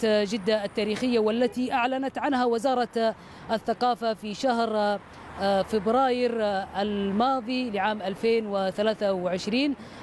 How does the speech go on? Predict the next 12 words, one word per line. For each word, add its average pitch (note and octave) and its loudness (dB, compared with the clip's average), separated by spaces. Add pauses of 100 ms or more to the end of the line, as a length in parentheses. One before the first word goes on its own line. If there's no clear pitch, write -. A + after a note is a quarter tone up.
(100)
آه، G3 2
طبعا G#3+ 0
مدة B3+ 0
المشروع A#3+ 2
كما G#3+ 0
ذكرت، G#3+ 0
آه، G3 2 (340)
وزارة G3+ 2
الثقافة، G#3+ 0 (320)
آه، F#3+ 0
مدتها، G3 0
آه، E3 2